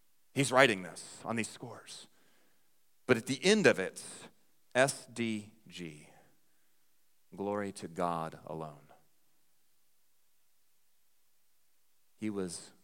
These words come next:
living faith in the midst of his vocation, and it has continued to this day to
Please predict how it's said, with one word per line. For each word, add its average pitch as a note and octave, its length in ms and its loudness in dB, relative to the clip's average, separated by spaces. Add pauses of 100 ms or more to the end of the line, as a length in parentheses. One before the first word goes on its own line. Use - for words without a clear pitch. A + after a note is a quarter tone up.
(320)
living C#3+ 680 -2 (300)
faith - 920 -6 (720)
in G2+ 160 -4
the G2 80 -4
midst F#2+ 420 -4
of A2 80 -8
his G2+ 140 -8
vocation, F2 680 -10 (1200)
and G2+ 120 -4
it F2+ 60 -8
has G2 180 -8
continued B2+ 680 -8
to G2 140 -8
this F#2+ 260 -8 (140)
day E2 500 -6 (340)
to - 140 -6